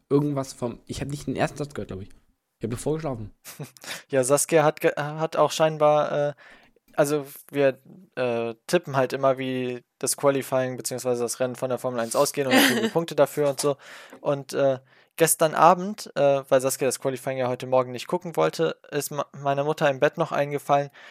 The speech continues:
Speaker 2: Saskia hat noch gar nicht getippt, wie das Qualifying ausgeht. Ist dann so fünf Minuten, nachdem Saskia ins Bett gegangen ist, nochmal bei Saskia reingegangen und hat sie gefragt. Heute Morgen meinte Saskia, <laughs> meine Mutter wäre mo-, heute Morgen bei ihr reingekommen. So, weil sie da
Speaker 1: Hä?
Speaker 2: schon geschlafen hat und wieder wach geworden wäre.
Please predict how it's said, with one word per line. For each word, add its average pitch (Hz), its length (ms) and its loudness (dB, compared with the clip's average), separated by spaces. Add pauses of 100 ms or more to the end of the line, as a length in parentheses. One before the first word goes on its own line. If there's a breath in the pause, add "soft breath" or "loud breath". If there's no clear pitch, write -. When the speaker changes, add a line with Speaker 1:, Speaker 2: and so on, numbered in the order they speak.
(100)
Speaker 2:
Saskia 151 320 2
hat 151 100 0
noch 147 140 0
gar 143 160 6
nicht 135 120 -10
getippt, - 540 -4
wie - 80 -8
das 131 160 0
Qualifying 123 460 -2
ausgeht. - 340 -8
Ist 135 160 0
dann 143 160 2 (240 loud breath)
so 160 220 0
fünf 220 340 0
Minuten, 196 320 -2
nachdem 160 260 -2
Saskia 160 280 2
ins 147 100 -4
Bett 180 180 0
gegangen 135 280 -2
ist, - 120 -8
nochmal 151 220 -2
bei 139 120 2
Saskia 139 340 0
reingegangen 147 440 0
und 139 120 -6
hat 160 100 0
sie 156 100 -2
gefragt. 131 480 2 (360 loud breath)
Heute 160 180 2
Morgen 185 300 6
meinte 147 240 2
Saskia, 156 540 0 (300 soft breath)
<laughs> 135 440 -12
meine 147 220 0
Mutter 160 260 10
wäre 147 160 6
mo-, 147 260 -4
heute 156 220 0
Morgen 165 400 6
bei 123 100 6
ihr 123 240 2
reingekommen. 120 540 0 (540 loud breath)
So, - 120 -6 (160)
weil 160 140 12
sie 147 100 0
da 160 120 10
Speaker 1:
Hä? - 80 10
Speaker 2:
schon 165 100 8
geschlafen 160 520 6
hat 151 140 2
und 143 80 -10
wieder 143 200 6
wach 180 180 2
geworden 123 400 2
wäre. 120 180 0